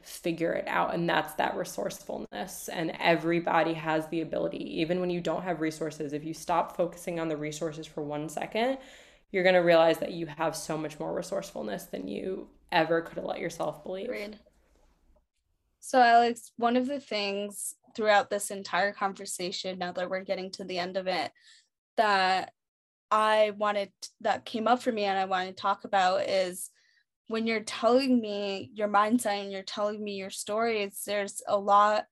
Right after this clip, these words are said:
Speaker 2: that went through my head where I was like, "I think the same way. I did the same thing." Even though we didn't go through the same things, um, I feel like there's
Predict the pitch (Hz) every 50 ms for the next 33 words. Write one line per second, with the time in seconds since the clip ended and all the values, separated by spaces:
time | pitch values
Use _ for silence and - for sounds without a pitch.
0 | _ _ _ _ _ _ - 226 214 196 202 208 208 208 233 208 202 214 208 202
1 | 202 220 208 208 202 202 202 196 196 190 202 190 196 202 202 208 196 180 - -
2 | - _ _ _ _ _ _ - 208 208 220 - 214 208 - - 202 - - 214
3 | 196 202 208 208 208 208 196 180 175 196 202 196 202 190 - - - - - 202
4 | 190 202 196 - 214 220 214 202 196 202 214 214 - _ _ _ _ _ _ _
5 | _ _ _ _ _ _ _ _ _ _ - 277 269 269 269 294 269 254 247 233
6 | 233 233 202 202 220 220 208 180 - 214 214 220 240 226 220 214 220 208 208 208
7 | 208 208 - - 190 190 190 190 190 190 196 196 - 190 185 - - - 196 190
8 | 190 185 180 - 175 170 170 180 214 247 285 302 311 - - - _ _ _ _
9 | _ _ _ _ _ _ _ - 214 208 196 185 165 156 127 123 - - - 226
10 | 233 - - 220 220 214 214 208 202 208 - 220 214 202 202 202 196 - - -